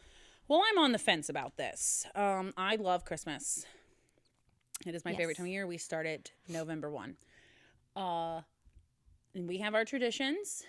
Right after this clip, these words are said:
Speaker 1: but Mama's been having a lot of anxiety problems recently, and
Speaker 2: Mm-hmm.
Speaker 1: it is, uh,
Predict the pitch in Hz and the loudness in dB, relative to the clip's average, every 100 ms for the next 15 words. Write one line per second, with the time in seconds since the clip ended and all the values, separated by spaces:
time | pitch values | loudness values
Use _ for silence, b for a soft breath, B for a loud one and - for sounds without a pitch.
0 | B B B _ _ _ _ _ _ 170 | B B B _ _ _ _ _ _ -8
1 | 160 202 214 - - - _ b b b | -2 0 0 -4 -12 -12 _ b b b
2 | b b - 185 220 233 269 254 262 262 | b b -10 -6 -6 -2 -2 0 0 0
3 | 262 254 262 262 262 254 269 285 - 202 | 0 0 0 0 0 2 2 2 0 0
4 | 165 151 151 156 156 147 - 143 127 - | 0 0 -4 -6 -8 -8 -10 -8 -8 -10
5 | - 170 165 160 170 190 185 180 214 - | -8 -6 -4 -4 -4 -4 -4 -4 -4 -8
6 | - 185 175 165 165 - - 170 160 156 | -4 -2 0 -2 -4 -8 -8 -6 -4 -4